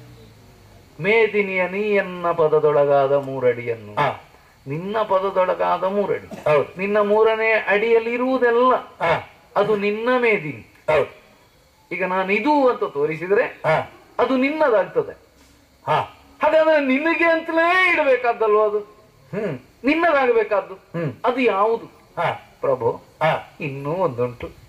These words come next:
Speaker 2: ಹಾ.
Speaker 1: ಒಂದು ಕಾಲಿನ ಮೇಲೆ ನಿಂತಿದ್ದೆ.
Speaker 2: ಹೌದು.
Speaker 1: ನೀನು ಕಾಲ ನೂರದೆಯೂ ನಿಲ್ಲಬಲ್ಲೆ, ಅದು ಪ್ರತ್ಯೇಕ.
Speaker 2: ಈಗ ಬೇಕಿಲ್ಲ ಅಂತ.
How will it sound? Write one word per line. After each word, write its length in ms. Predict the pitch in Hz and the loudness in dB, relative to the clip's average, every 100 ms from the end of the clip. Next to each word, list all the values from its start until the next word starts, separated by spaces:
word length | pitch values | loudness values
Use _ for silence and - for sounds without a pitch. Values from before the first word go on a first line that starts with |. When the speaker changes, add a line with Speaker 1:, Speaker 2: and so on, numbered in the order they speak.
| - | -6
Speaker 2:
ಹಾ. 420 | 156 143 117 - - 160 | -2 -2 -4 -14 -18 -10
Speaker 1:
ಒಂದು 360 | 202 233 269 | -8 -6 -8
ಕಾಲಿನ 380 | - 226 208 180 | 0 2 2 0
ಮೇಲೆ 240 | 160 156 | 0 -2
ನಿಂತಿದ್ದೆ. 720 | 196 247 - - - - - 165 | -2 -8 -8 -16 -16 -20 -2 2
Speaker 2:
ಹೌದು. 180 | 151 - 160 | 2 -2 -6
Speaker 1:
ನೀನು 280 | 208 262 - | -4 -4 -2
ಕಾಲ 400 | 208 226 262 277 | 0 2 2 0
ನೂರದೆಯೂ 680 | 262 262 285 285 285 294 302 | 0 0 0 0 0 2 2
ನಿಲ್ಲಬಲ್ಲೆ, 520 | 302 311 311 294 277 | 2 2 4 2 2
ಅದು 200 | 247 226 | 2 2
ಪ್ರತ್ಯೇಕ. 460 | 208 - 453 415 - - _ _ _ - _ _ - - - _ - - - | 0 0 -2 -4 -6 -18 _ _ _ -20 _ _ -20 -20 -20 _ -20 -20 -6
Speaker 2:
ಈಗ 220 | 226 254 | -4 0
ಬೇಕಿಲ್ಲ 480 | 214 214 202 190 175 | 2 2 2 0 2
ಅಂತ. 320 | 160 151 131 | 0 0 -6